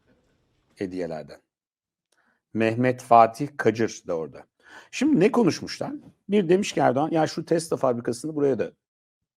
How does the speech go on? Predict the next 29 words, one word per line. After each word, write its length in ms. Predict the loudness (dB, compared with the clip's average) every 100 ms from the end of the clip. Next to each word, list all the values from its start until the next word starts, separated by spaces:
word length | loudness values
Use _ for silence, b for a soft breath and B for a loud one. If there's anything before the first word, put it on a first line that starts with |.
| _ _
açsanız 680 | -2 -2 -4 -14 -16 -16 -20 -20 _ _ _ _ _ _
olabilir 420 | 0 2 2 -2
mi?" 260 | -4 -8 -6
Eğer 260 | 0 2 2
Almanya 460 | 0 2 4 2 2
gibi 280 | -4 -8 -8
büyük 340 | -4 -6 -6
indirimler, 600 | -6 -4 -4 -4 -4 -6
teşvikler 540 | -6 -8 -10 -8 -6 -6
bilmem 320 | -4 -2 -2
ne 40 |
olursa 280 | -6 -8 -4
olur. 300 | -2 -2 -8 _ b b b b
Şimdi 240 | -8 -2
deniyor 240 | 0 0 0
ki, 100 | 0
"Ya 160 | -2
işte 260 | -4 -10 -2
tog 280 | 4 6 8
varken 360 | 6 6 0
Tesla 360 | 0 -2 0 -2
burada 220 | 2 2
rakip 280 | 2 0 -10
mi 80 | -14
olur?" 180 | -14 -16
Ya 120 | -12
kardeşim 440 | -10 -8 -10 -10
zaten 300 | -6 -6 -4
adam 320 | -8 -4 -4